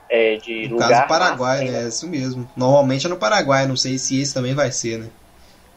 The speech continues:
Speaker 1: Sim, o Fluminense que tinha sido pro Equador, todos os outros jogos, desse aqui, tanto argentinos quanto dos outros países, foram pro Paraguai, só o Fluminense que acabou indo pro Equador, né?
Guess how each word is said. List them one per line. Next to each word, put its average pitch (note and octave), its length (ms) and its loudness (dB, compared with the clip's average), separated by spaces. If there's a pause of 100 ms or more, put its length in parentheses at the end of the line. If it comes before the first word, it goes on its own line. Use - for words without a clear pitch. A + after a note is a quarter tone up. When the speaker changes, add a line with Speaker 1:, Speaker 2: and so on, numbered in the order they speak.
(560)
Speaker 1:
Sim, D3 260 -2
o C3 80 -2
Fluminense C#3 480 -4
que F3 80 -14
tinha D#3 220 -4
sido C#3+ 320 -6
pro - 120 0
Equador, C3+ 440 2
todos D3 180 -4
os - 60 -6
outros D3 160 -4
jogos, B2 240 0
desse A#2+ 180 -10
aqui, - 100 -16 (160)
tanto C3 200 0
argentinos B2 720 -4
quanto A#2+ 300 -2
dos A#2 200 -10
outros - 360 -6 (200)
países, B2 440 2
foram C3 460 -6 (140)
pro B2+ 140 -6
Paraguai, C3 440 4
só F#3 380 0
o - 40 -10
Fluminense E3 500 -8
que F3 80 0
acabou D3 360 0
indo C#3+ 220 -2
pro C#3+ 300 -4
Equador, C3 540 0
né? A2+ 120 -12